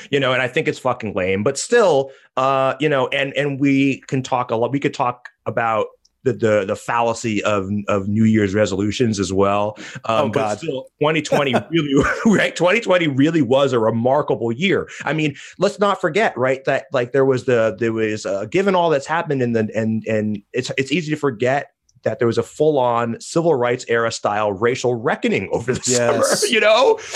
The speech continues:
Speaker 1: Uh, like, so on, on reflection, Sean, like, how well do you think America has responded to that? Uh, I think that's a kind of a hard question. What do you think about it?
Speaker 2: Well, you know,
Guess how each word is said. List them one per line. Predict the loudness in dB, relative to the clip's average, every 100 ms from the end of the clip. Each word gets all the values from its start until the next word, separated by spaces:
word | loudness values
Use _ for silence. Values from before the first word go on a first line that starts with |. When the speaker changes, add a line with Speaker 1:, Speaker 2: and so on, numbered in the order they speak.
| -2
Speaker 1:
Uh, | 0 0 -2 -2
like, | -2 -2 -4
so | -2 0
on, | 2 0 0
on | 0 2
reflection, | 2 0 0 -2
Sean, | 0 0 0
like, | 0 0 -2 _ _ _ _ _ _ _
how | -8 -2 2
well | 4 4 2
do | 2
you |
think | 0 0
America | 0 2 0 0 -2
has | -2 -4
responded | -6 -4 -2 -2 -4 -8 -12
to | -16
that? | -16 -18 -20 -20 -20
Uh, | -18 -16 -14
I | -8
think | -4
that's | -2 -4
a |
kind | -4 -6
of | -6
a |
hard | -2 0 0
question. | -2 -6 -6 -6
What | -2
do | -2
you | -2
think | -6 -16
about | -18 -20
it? | -20 _ _ -20 -20 _ _ -4
Speaker 2:
Well, | -2 -2
you | 0
know, | 0 -2